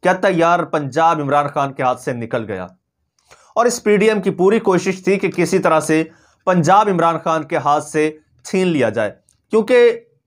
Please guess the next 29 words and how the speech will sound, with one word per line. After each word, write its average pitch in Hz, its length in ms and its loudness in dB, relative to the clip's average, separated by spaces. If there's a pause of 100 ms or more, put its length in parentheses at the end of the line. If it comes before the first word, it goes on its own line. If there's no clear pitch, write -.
(460)
असल 196 340 0
हुकूमत 202 460 0
उसी 180 260 -2
की 226 140 -4
होती 156 280 0
है 165 100 2
जिसके 165 300 -2
पास 139 360 0 (480)
पंजाब 156 420 2
होता 107 240 -8
है, 92 180 -12
जिसकी 180 360 -4
पंजाब 165 520 0
पर 175 100 -2
हुकूमत 143 440 -4
होती 107 260 -8
है। 98 140 -10 (580)
तो 214 100 4
विफाक 196 400 2
से 240 120 -2
तो 233 120 -2
इमरान 190 240 0
खान 185 240 -2
से 185 100 -4
हुकूमत 165 640 -4
छीन 170 220 -4
ली 226 160 0
गई 185 180 0
थी 151 180 -2